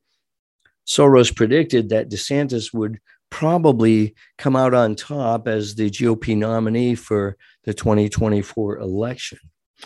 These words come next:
Well, I'm not gonna comment on that because I'm all for free elections. Even, and I'm all for anybody,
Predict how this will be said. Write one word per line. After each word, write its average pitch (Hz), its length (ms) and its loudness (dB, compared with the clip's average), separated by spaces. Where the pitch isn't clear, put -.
Well, 214 480 2
I'm 202 140 6
not 254 180 4
gonna 117 180 4
comment 151 600 0
on 101 220 -2
that 110 300 -4
because 139 460 -4
I'm 214 220 6
all 220 200 6
for 180 580 -4
free 127 220 4
elections. - 760 -2
Even, 180 320 2
and 160 180 6
I'm 170 200 4
all 196 240 4
for 196 300 4
anybody, 135 680 2